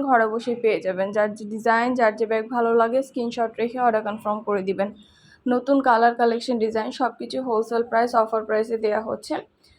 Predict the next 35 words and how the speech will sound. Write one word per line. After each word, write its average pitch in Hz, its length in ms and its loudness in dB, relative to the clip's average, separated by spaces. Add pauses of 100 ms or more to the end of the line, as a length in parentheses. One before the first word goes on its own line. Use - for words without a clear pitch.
(140)
প্রতিটা 262 380 0
ব্যাগের 240 280 6
পাশে 240 280 0
প্রাইস 226 340 0
লিখে 240 220 0
দিয়েছি, 226 300 0 (100)
ইমো, 240 140 0 (120)
WhatsApp 240 400 0
নাম্বারও 226 300 4
দিয়ে 226 240 2
দিয়েছি। 214 360 0 (560)
ইমো, 262 220 4 (100)
WhatsApp-এ 254 420 0
মেসেজ 220 320 -4 (100)
করতে 233 200 -2
হবে, 226 240 -2
সেখানে 240 360 -2
অনলাইন 214 380 0
অর্ডার 214 260 -2
কনফার্ম 220 320 -4
করতে 214 280 -6
হবে। 233 240 0 (500)
যেটা 233 240 0
ভালো 240 280 2
লাগে, 226 280 2
যে 240 220 2
যেটা 226 260 -2
নিতে 226 260 -2
চান, 262 200 -2
স্ক্রিনশট 240 560 -2
রেখে 233 200 -4
অর্ডার 226 220 2
কনফার্ম 220 400 -4
করে - 280 -6
দিবেন। 220 200 -2